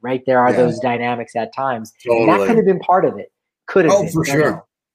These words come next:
Speaker 2: I agree with Jake in the, in the comment section, though, and I said this in our Discord at the time. I,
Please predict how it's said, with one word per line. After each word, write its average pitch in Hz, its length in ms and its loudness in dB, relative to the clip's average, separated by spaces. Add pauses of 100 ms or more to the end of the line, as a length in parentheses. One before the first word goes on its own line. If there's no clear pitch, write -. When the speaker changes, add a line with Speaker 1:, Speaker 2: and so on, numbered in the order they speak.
(140)
Speaker 2:
I 147 120 0
agree 156 280 2
with 143 160 -2
Jake 127 280 -2
in 117 100 -8
the, 101 340 -4
in 107 100 -14
the 104 60 -8
comment 101 380 -8
section, 101 300 -8
though, 98 100 -6
and 98 80 -8
I 98 60 -6
said 104 220 -4
this 101 180 -6
in 101 40 -6
our 95 100 -4
Discord 95 480 -4
at 90 60 -12
the - 140 -8
time. 107 260 -6
I, 131 100 -2